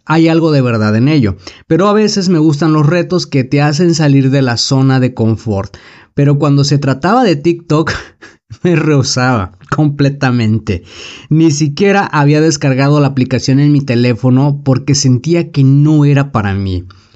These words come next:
Y si te dijera que estaba muy equivocado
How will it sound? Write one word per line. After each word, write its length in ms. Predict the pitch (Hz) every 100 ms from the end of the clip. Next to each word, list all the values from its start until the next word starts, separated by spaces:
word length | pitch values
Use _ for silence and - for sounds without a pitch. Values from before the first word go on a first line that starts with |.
| - _ _ _
Y 100 | 135
si 140 | 139
te 120 | 139 135
dijera 400 | 127 131 175 143
que 80 |
estaba 340 | 139 - 147 151
muy 340 | 147 147 160
equivocado 840 | 156 143 123 104 - 101 113 123